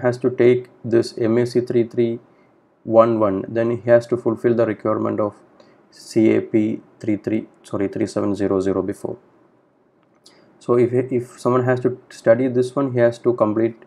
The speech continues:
this before, and if someone has to study this course, he has to complete M A C three one, three three one one again.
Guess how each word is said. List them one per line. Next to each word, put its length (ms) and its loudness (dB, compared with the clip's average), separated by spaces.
this 340 -6
before, 440 -2
and 220 -4
if 140 -4
someone 280 -2
has 160 -10
to 60 -2
study 300 -2
this 240 0
course, 340 -4
he 120 -20
has 180 0
to 140 -6
complete 420 -4
M 140 -2
A 60 -2
C 100 -6
three 200 -4
one, 360 -4
three 140 -8
three 120 -2
one 240 0
one 220 -4
again. 340 -4